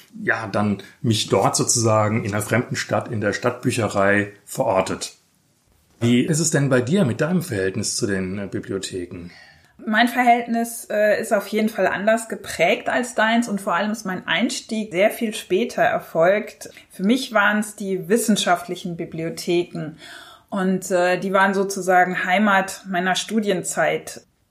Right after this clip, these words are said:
Speaker 2: Also ich hab in, in allen Studienorten, in denen ich war, vor allem in Marburg und in Berlin, viel Zeit, äh, in wissenschaftlichen Bibliotheken verbracht, sowohl in der Universitätsbibliothek als auch in den einzelnen Fachbereichsbibliotheken.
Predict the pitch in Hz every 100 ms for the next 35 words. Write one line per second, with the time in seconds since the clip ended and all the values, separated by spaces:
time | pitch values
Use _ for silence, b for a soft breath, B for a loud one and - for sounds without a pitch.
0 | _ _ - 175 175 208 190 190 185 185
1 | 180 190 190 175 196 214 - 220 233 180
2 | 190 208 202 185 185 185 - 190 190 -
3 | 180 185 196 180 170 165 208 214 - 185
4 | 185 180 175 170 190 220 214 B B B
5 | B - 226 277 262 - 190 202 226 202
6 | - 190 190 190 185 - 180 185 185 180
7 | 202 202 220 196 185 185 180 190 185 185
8 | 175 - 214 226 208 - 190 - 180 190
9 | - - - 185 180 202 202 190 175 185
10 | 190 180 190 190 208 - 202 208 190 185
11 | - 214 190 - 185 190 - 190 185 -
12 | - 170 202 196 175 165 - 208 - 196
13 | 180 185 185 196 185 185 180 180 190 185
14 | 190 180